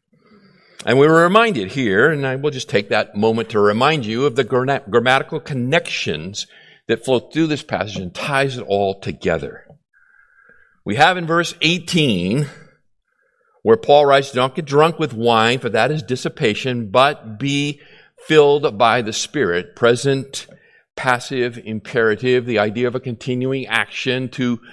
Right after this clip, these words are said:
to put oneself in a position where the Spirit is continually filling and influencing and transforming us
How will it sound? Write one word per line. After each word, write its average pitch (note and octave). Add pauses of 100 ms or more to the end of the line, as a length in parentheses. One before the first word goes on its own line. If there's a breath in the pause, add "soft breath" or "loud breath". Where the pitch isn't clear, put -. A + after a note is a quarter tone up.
(200 loud breath)
to A2
put E3+ (260)
oneself C3
in C3+
a A#2+
position C3+
where B2
the G#2+
Spirit D3
is C3+
continually D3+
filling C#3
and G#2
influencing B2
and G2+
transforming D3
us D#2+